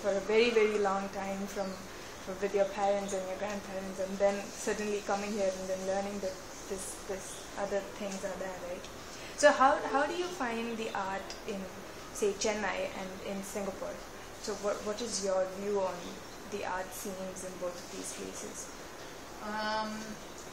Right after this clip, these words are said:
Speaker 2: see, um, it, um, I,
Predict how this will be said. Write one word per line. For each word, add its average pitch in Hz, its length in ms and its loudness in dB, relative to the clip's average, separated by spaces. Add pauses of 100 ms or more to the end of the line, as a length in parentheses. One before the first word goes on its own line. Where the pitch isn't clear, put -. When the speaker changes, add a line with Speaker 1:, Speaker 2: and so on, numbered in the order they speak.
(580)
Speaker 2:
see, 269 240 -4
um, 220 280 -2 (220)
it, 254 140 -2 (600)
um, 208 180 -4 (220)
I, 254 400 0